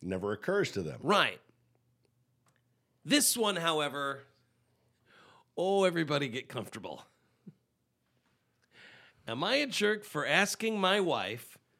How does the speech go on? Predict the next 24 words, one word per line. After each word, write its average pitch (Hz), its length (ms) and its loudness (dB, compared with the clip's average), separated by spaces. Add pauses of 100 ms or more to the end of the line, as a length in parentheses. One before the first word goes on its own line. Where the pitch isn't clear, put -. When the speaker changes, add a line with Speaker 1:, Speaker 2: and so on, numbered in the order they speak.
(340)
Speaker 2:
to 180 100 -2
respect 220 640 -2
my 208 260 4 (120)
title 135 560 -4 (560)
as 165 160 -2
a 185 60 -4
pilot? - 640 -6 (720)
Speaker 1:
Mm-hmm. 90 440 -12 (2250)
Speaker 2:
I 143 80 -12
need 185 200 -8
the 165 100 -4
opinions 151 880 -4
of 123 680 -8 (1000)
A 147 180 -8
V 139 200 -6
geeks 120 320 -10
and 110 120 -8
pilots 113 520 -6
on 107 100 -4
a 107 60 -6
matter 110 280 -4
involving 98 460 -8
my 92 140 -10
wife. 90 500 -12